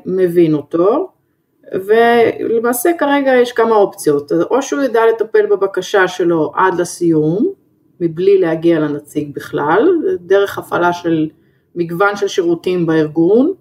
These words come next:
או שהוא יבצע כמה איטרציות, אה, מול הלקוח,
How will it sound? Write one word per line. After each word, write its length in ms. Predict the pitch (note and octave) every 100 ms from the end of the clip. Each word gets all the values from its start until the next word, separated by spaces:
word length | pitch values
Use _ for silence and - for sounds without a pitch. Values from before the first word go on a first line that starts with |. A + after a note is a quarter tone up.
| _ _ _ -
או 260 | C4+ D4+ D4+
שהוא 220 | - B3+
יבצע 1000 | A#3 A3 A3+ B3 B3 A#4+ E4 A#3 A4 G#4 -
כמה 280 | A#4 A4+ D#4
איטרציות, 920 | G#3+ G3+ G#3 G#3 - G#3 G3 - G3+
אה, 220 | G3 F#3
מול 200 | F#3 G3
הלקוח, 840 | F#3+ E3 - B3+ B3+ A3 G3+ -